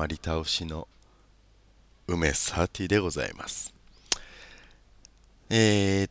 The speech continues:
と、今日はね、ちょっ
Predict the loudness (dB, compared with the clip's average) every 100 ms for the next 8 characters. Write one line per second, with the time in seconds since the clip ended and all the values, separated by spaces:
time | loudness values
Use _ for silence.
0 | 0 -2 -2 -16 _ _ _ _ _ _
1 | _ _ _ _ _ _ -2 -2 0 -4
2 | -6 -8 -10 _ _ -12 -8